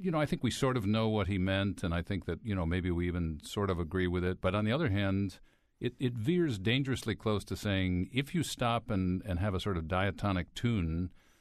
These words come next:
you know, you're, you're gonna pay for it. And, and there's a, there's a sort of an odd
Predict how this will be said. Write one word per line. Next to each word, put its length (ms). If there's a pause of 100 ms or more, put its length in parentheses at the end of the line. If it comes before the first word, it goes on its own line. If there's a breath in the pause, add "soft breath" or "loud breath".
(220 soft breath)
you 120
know, 360
you're, 600
you're 180
gonna 200
pay 220
for 260
it. 120 (140)
And, 340
and 180
there's 160
a, 80
there's 280
a 40
sort 180
of 80
an 220
odd 380